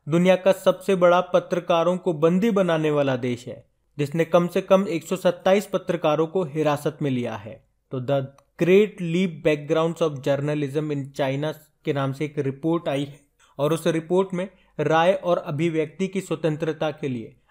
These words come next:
अंतर्राष्ट्रीय प्रतिबद्धताओं के खिलाफ चीन के उल्लंघन का खुलासा किया गया। तो actually में कोविड नाइनटीन के संकट के बारे में जनता को सूचित करने के लिए दो हज़ार बीस में कम से कम दस पत्रकारों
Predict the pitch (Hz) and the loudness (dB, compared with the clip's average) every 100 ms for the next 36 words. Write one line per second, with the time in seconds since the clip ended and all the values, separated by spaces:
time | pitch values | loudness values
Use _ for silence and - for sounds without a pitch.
0 | - 160 170 202 185 170 - - 185 185 | -4 -2 2 4 4 2 -2 -4 -2 0
1 | - 156 160 156 147 139 156 160 180 202 | -2 -4 -2 -4 -4 -2 -2 0 0 0
2 | 190 190 147 156 180 - _ _ 196 208 | -4 -2 0 0 -2 -8 _ _ 0 2
3 | 226 233 226 180 156 156 170 170 190 185 | 2 2 2 2 0 0 -2 -2 -4 -4
4 | 156 139 143 135 127 110 101 92 - _ | -2 -2 -2 -6 -6 -8 -8 -12 -16 _
5 | _ - 139 139 165 170 160 165 - _ | _ -6 -6 -2 0 0 0 -4 -8 _
6 | 170 170 175 170 160 156 180 175 175 156 | 2 4 4 2 0 -2 -4 -4 -4 -4
7 | 151 165 180 160 151 160 156 151 143 156 | -2 -2 0 0 0 -2 -2 -2 -2 -4
8 | 160 156 151 170 160 151 147 156 165 160 | -4 -6 -6 -6 -2 -2 -2 -4 -2 -2
9 | 151 147 143 147 143 160 165 165 - 185 | 0 0 0 0 -2 -4 -4 -6 0 0
10 | 185 185 202 202 175 120 120 185 - - | 0 -2 0 2 2 0 2 2 4 -2
11 | 160 170 165 160 156 175 | -2 -4 -2 0 0 0